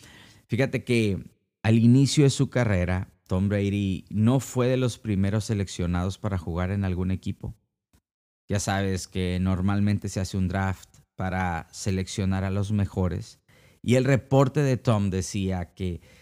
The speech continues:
era de pobre complexión atlética, ¿no? Dice que carece de gran presencia física y fuerza, no tiene movilidad para quitarse la presión, no tiene un brazo fuerte, no es capaz de lanzar grandes distancias,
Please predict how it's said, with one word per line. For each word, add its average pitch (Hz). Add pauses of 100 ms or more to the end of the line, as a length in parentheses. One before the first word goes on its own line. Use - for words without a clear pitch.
(140)
era 101
de 98
pobre 127
complexión 104
atlética, 92 (100)
¿no? 98 (440)
Dice 85
que -
carece 95
de 110
gran 101
presencia 110 (380)
física 120
y 95
fuerza, 90
no 92
tiene 92
movilidad 87
para 139
quitarse 123
la 120
presión, 113
no 90
tiene 95
un 95
brazo 90
fuerte, 127
no 110
es 92
capaz 101
de 98
lanzar 92
grandes 107
distancias, 90